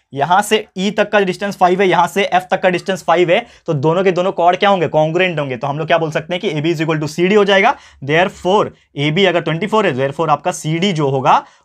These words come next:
वो भी कितना हो जाएगा? ट्वेंटी फ़ोर सेंटीमीटर आ जाएगा। तो इसी प्रकार आपने दोनों ही दोनों कॉर्ड का जो मेजरमेंट था, जो लेंथ था, वो आपने निकाल लिया।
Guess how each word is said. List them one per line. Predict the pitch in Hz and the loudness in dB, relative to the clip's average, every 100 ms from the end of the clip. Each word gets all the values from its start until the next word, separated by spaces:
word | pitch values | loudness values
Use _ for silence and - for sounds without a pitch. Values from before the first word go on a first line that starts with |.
| - | -10
वो | 135 | -6
भी | 170 | -6
कितना | 165 196 | -4 -2
हो | 196 | 0
जाएगा? | 190 170 127 | 0 0 -2
ट्वेंटी | 135 131 - | -4 -6 -8
फ़ोर | 156 139 143 | -6 -6 -4
सेंटीमीटर | 127 117 131 127 | -8 -8 -8 -6
आ | 123 | -6
जाएगा। | 113 117 | -4 -6
तो | 113 123 | -4 -4
इसी | 123 160 | -2 -2
प्रकार | 147 156 165 | 0 0 0
आपने | 135 170 156 | -2 -4 -6
दोनों | 131 143 160 | -4 -4 -2
ही | 196 | -2
दोनों | 143 139 240 311 _ _ _ - | -2 0 2 0 _ _ _ 2
कॉर्ड | 165 185 185 | 4 4 4
का | 175 | 0
जो | 160 151 | -2 -4
मेजरमेंट | 135 151 147 143 156 | -4 -4 -4 -4 -4
था, | |
जो | 143 | -4
लेंथ | 131 147 170 | -4 -4 -2
था, | 180 185 | 0 2
वो | 151 | 2
आपने | 127 147 180 | 2 -2 -4
निकाल | 127 127 120 | -2 -4 -4
लिया। | 117 127 | -4 -4